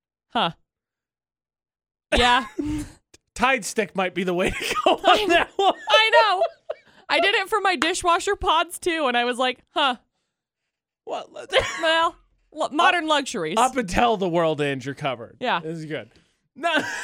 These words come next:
Speaker 2: <laughs>
Speaker 1: It's great because it doesn't really expire, so
Speaker 2: But <laughs>
Speaker 1: you can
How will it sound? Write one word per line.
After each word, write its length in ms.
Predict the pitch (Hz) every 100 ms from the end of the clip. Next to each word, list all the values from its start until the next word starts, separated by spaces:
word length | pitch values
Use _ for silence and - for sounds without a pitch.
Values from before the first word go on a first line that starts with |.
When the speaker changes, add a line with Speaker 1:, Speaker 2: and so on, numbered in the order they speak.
| - - -
Speaker 2:
<laughs> 100 | 311 269 226 302 _ _ _ _ -
Speaker 1:
It's 160 | 262
great 280 | - 381 202
because 240 | 233 294
it 80 | 233
doesn't 240 | 254 247 233
really 220 | 247 220
expire, 580 | 180 240 190 123 131 185
so 380 | - 185 143 156 _ _ _ -
Speaker 2:
But 160 | - - _ 190
<laughs> 120 | 285 - - - - - _ - -
Speaker 1:
you 180 | 233
can 20 | 226